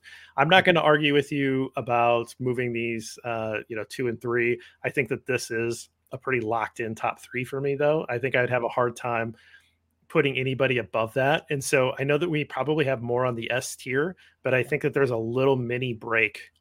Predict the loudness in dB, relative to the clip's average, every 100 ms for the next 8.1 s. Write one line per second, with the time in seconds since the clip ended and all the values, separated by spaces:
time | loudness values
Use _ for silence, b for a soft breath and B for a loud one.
0 | -10 -6 -4 -4 -6 -8 -8 -8 -10 -16
1 | -10 -8 -8 -8 -12 -8 -6 -6 -6 -6
2 | -4 -6 -8 -10 -10 -10 -12 -16 _ -20
3 | -20 -20 -20 _ B B B 4 6 8
4 | 6 4 4 4 0 0 -2 -2 -2 -2
5 | -2 -2 0 0 0 2 2 4 4 4
6 | 2 2 4 4 2 -2 0 0 2 4
7 | 4 2 -4 -2 -2 -2 -4 -4 -4 -4